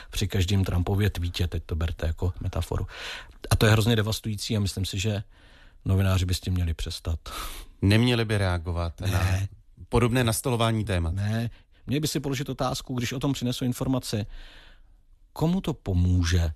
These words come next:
Speaker 1: se líp rozhodnout? Jo? Pomůže někomu líp se rozhodnout, že, eh, Polčák udělal vtip, který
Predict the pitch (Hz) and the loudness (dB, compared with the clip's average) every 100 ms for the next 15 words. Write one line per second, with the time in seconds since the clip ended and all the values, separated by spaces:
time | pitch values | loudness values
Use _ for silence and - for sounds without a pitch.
0 | - - 90 82 - 80 78 80 80 78 | -6 -2 0 0 0 0 0 0 -2 -4
1 | - - - - - - - - - - | -8 -18 -20 -20 -20 -20 -20 -20 -20 -20
2 | - - - - 131 - - - - - | -20 -20 -4 2 2 0 -10 -20 -16 -16
3 | - - 113 180 214 175 123 160 170 131 | -14 2 4 4 2 0 -2 -2 -4 -4
4 | - 147 113 123 131 131 117 120 117 120 | -4 -2 -2 0 0 -2 -4 -4 -2 -2
5 | 127 - - - - - - - 107 104 | -6 -16 -20 -20 -20 -20 -20 -8 -4 -4
6 | 98 101 104 120 117 104 107 110 113 113 | 0 0 2 2 0 0 0 2 2 0
7 | 104 - 107 101 - - 98 104 107 104 | -2 -2 -2 -2 -6 -4 -2 0 2 2
8 | 101 | 0